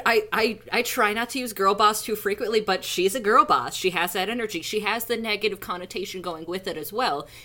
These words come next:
in which that she crushes all around her. Um, and I love that for her.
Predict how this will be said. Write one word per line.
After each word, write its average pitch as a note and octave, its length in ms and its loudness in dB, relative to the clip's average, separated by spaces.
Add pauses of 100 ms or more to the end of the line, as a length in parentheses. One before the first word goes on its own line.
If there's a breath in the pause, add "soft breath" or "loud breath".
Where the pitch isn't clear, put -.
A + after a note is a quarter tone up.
(120)
in F#3 120 2
which F3+ 220 -2
that E3 160 -4
she - 140 -6
crushes - 380 -4
all D3+ 200 -4
around F3 360 -4
her. B2+ 220 -8 (440 loud breath)
Um, E3 440 4
and F3 460 -4 (180)
I A3+ 100 -4
love B3+ 180 -10
that A#3 180 -10
for F3 100 -8
her. C#3+ 320 -10